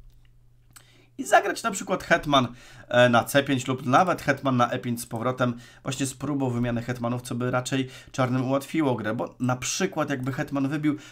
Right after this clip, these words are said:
co Magnus tego by na pewno nie uczynił, bo z tempem daje świetnego skoczka na C pięć,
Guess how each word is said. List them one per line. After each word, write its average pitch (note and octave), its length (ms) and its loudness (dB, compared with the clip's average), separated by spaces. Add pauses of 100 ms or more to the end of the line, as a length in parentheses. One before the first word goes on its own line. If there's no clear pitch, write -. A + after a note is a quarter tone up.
co D3+ 280 6
Magnus D#3+ 400 2
tego D#3+ 220 -4
by D#3 120 -6
na D3+ 240 0
pewno E3+ 180 -8
nie E3 160 -2
uczynił, F#3 360 -2
bo C#3+ 320 0
z - 80 -10
tempem C#3+ 420 0
daje C#3 200 0
świetnego C#3 380 -6
skoczka - 360 -6
na A#2+ 120 0
C A#2 160 -4
pięć, - 220 -8